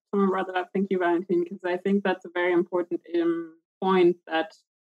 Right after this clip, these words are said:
where you can again see that, that we're at a different, different po-, place in Germany in confronting these matters, because these are not names that are, um, kind of known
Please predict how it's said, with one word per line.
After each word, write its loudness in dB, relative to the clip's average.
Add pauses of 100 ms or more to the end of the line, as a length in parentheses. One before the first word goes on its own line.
(500)
where 4
you 6
can 6
again 6
see 4
that, 2 (120)
that 0
we're 2
at 4
a 4
different, 0 (280)
different 2 (280)
po-, -6 (100)
place 8
in 10
Germany 8
in 8
confronting 4
these 6
matters, 4
because 0 (920)
these 6
are 8
not 6
names 10
that 0
are, 6 (260)
um, 6
kind 4
of 4 (300)
known 8